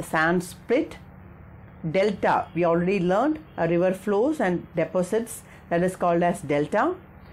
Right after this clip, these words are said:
Then we have coastal dunes, coastal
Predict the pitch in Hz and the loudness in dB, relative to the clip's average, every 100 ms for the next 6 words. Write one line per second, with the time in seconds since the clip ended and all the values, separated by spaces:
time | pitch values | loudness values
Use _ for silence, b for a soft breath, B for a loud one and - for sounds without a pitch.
0 | B B 196 214 208 196 208 185 180 - | B B 0 0 2 2 2 2 0 -6
1 | - 196 202 - 214 180 - 143 139 196 | -2 0 0 0 0 0 -4 -8 -2 2
2 | 175 262 392 - - - - - - - | 2 2 -2 -8 -18 -20 -20 -20 -20 -20
3 | - - - - - - - - - 220 | -20 -20 -20 -20 -18 -20 -20 -10 0 0
4 | 214 226 208 | 0 0 -2